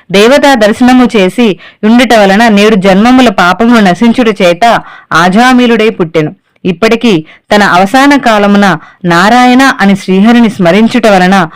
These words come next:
వైకుంఠమునకు పోయెను. బ్రాహ్మణుని భార్యగు ఆ కామిని కూడా రోగగ్రస్తురాలై చనిపోయెను. అనేక యమయాతనను అనుభవించి ఒక మాలవాని ఇంట జన్మించెను. ఆ మాలవాడు ఆ పిల్ల జన్మరాశి చూపించగా తండ్రి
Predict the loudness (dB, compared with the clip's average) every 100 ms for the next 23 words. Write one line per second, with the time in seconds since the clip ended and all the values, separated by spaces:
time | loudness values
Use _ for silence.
0 | -20 _ -2 0 0 0 0 -2 -4 -6
1 | -4 -2 -4 -10 _ -20 _ -4 -2 0
2 | 2 2 2 2 0 0 0 0 0 0
3 | -2 -2 -2 0 0 0 0 0 0 -4
4 | -16 _ -2 2 2 0 -2 -2 0 2
5 | 0 0 -2 -2 -2 -4 -4 -10 _ _
6 | -6 -2 0 2 0 2 0 0 2 0
7 | 0 2 2 2 2 2 0 0 -2 -2
8 | -8 -8 -4 -2 0 0 0 0 2 0
9 | 0 0 0 0 0 -2 -2 -4 -6 -10
10 | -14 -4 0 0 0 2 2 2 0 -2
11 | -4 -10 -6 -4 -2 0 0 2 0 2
12 | 0 0 -2 -4 -4 -2 -2 -2 -2 -2
13 | -2 -10 -12 -2 0 0 0